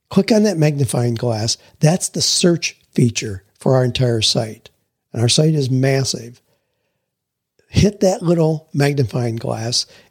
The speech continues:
and it'll open up a little box. Just put in there the word fear, and then hit enter.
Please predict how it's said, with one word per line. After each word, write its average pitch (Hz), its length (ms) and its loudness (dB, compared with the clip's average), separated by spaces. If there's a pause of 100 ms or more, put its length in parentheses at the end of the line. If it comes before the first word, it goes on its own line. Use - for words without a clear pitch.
and 151 100 4
it'll 143 160 4
open 160 260 0
up 151 100 -6
a 156 40 -4
little 151 180 -2
box. 120 480 -2 (240)
Just 180 340 0
put 190 260 2
in 165 220 0
there 123 420 2
the - 100 0
word 131 460 0 (200)
fear, 123 520 0 (640)
and 131 100 4
then 123 240 0 (180)
hit 143 300 -2
enter. 113 540 -4